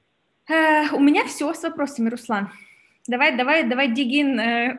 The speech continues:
в то, что делал Кирилл уже в работе, я так понимаю, да? Уже финансовые такие штуки. <laughs>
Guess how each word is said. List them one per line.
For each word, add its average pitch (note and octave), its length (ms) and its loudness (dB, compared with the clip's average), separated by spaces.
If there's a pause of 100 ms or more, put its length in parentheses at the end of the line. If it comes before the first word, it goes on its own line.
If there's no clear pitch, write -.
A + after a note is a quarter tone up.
(180)
в - 100 -20
то, C#4 140 0
что D4 200 -4
делал A#3+ 580 -2
Кирилл A#3+ 360 -6
уже A#3 260 -4
в A3+ 100 -6
работе, G#3 400 -6
я F#3+ 80 -10
так G3+ 180 -14
понимаю, G3 400 -8
да? A#3+ 200 -6
Уже A#3+ 220 -4
финансовые A#3+ 760 -2
такие A3 300 -10
штуки. B3+ 420 -6 (160)
<laughs> D4+ 480 -2